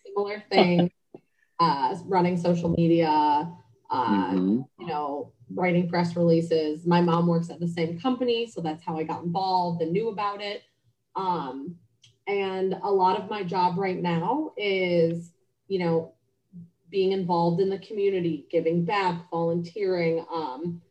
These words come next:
Speaker 1: working with minority-owned, women-owned, small local businesses, and kind of giving them a platform to grow and, um, you know, start to work on those big construction projects. So it's,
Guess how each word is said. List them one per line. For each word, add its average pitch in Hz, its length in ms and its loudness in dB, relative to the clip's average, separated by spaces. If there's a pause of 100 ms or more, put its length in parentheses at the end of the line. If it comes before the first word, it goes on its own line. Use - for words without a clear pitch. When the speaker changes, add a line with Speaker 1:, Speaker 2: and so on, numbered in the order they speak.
(180)
Speaker 1:
working 190 460 -4
with 175 320 -2 (200)
minority-owned, 196 800 -2
women-owned, 185 560 2
small 185 520 0
local 175 400 -2
businesses, 175 1000 4 (340)
and 170 400 2
kind 185 240 0
of 170 140 0
giving 180 260 2
them 170 160 2
a 165 60 2
platform 185 880 -2
to 170 540 0 (320)
grow 202 580 4 (100)
and, 170 680 2 (600)
um, 127 420 -6 (220)
you 226 160 0
know, 196 140 2
start 196 400 -2
to 208 80 -12
work 208 200 -2
on 190 100 2
those 185 140 -2
big 175 280 0
construction 170 540 -2
projects. 160 500 -4
So 170 240 2
it's, 180 300 -2